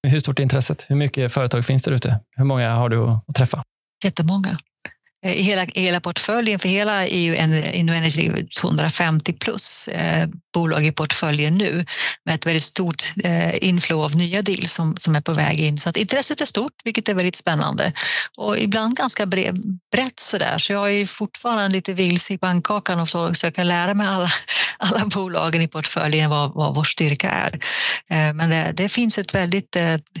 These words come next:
Speaker 2: Sverige är ju kända och även Norden är kända för att vara innovativa. Och det kan även vi inom Energy se, eh, inom Energy se.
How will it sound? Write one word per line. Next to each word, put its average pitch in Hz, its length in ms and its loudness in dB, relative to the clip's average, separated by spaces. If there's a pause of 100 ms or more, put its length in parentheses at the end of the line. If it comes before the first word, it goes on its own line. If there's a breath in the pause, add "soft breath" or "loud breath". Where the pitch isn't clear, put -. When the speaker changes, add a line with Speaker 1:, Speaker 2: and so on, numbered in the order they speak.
(320 loud breath)
Speaker 2:
Sverige 233 500 0
är - 20 0
ju 208 160 0
kända 214 480 0
och 190 140 -2
även 180 280 2
Norden 233 300 0
är 190 40 0
kända 160 320 0
för 175 120 -8
att 165 40 -4
vara 156 100 -4
innovativa. 175 880 0 (260)
Och 185 60 0
det 190 80 -2
kan 190 180 0
även 165 240 -2
vi 208 180 0
inom 156 140 2
Energy 180 400 2
se, - 120 0
eh, - 340 0
inom 180 140 2
Energy 190 360 2
se. 190 300 0